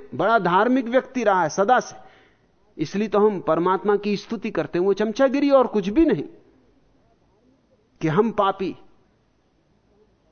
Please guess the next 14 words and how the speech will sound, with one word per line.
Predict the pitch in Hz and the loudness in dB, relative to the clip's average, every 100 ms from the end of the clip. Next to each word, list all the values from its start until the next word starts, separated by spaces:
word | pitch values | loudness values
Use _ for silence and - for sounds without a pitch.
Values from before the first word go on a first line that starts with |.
| _ _ _ _ _ _ | _ _ _ _ _ _
और | 120 143 | -10 -8
तुम | - 180 143 - _ _ _ _ _ _ _ _ _ _ _ - | -6 -4 -4 -8 _ _ _ _ _ _ _ _ _ _ _ -6
महाकरुणावान, | 135 165 196 190 175 190 185 180 180 147 - _ _ _ _ _ _ _ _ _ _ _ _ _ _ - | -2 0 -2 -2 -2 -2 -2 -4 -4 -8 -14 _ _ _ _ _ _ _ _ _ _ _ _ _ _ -4
कि | |
हम | 165 202 | -2 -2
दीनहीन | 170 220 196 202 226 - - _ _ _ _ _ _ - | -2 0 0 0 -2 -8 -14 _ _ _ _ _ _ -10
और | 143 | -4
तुम | 202 202 | -2 0
दीनहीनों | 165 220 202 226 233 | 0 0 2 2 0
को | 220 208 | 0 0
बचाने | 196 214 220 240 | 0 0 -2 -2
वाले। | 208 208 - - _ _ _ _ _ _ _ _ _ _ _ _ _ _ | -2 -4 -8 -14 _ _ _ _ _ _ _ _ _ _ _ _ _ _
ये | 151 185 | -4 -2
तुम | 220 262 | -2 -2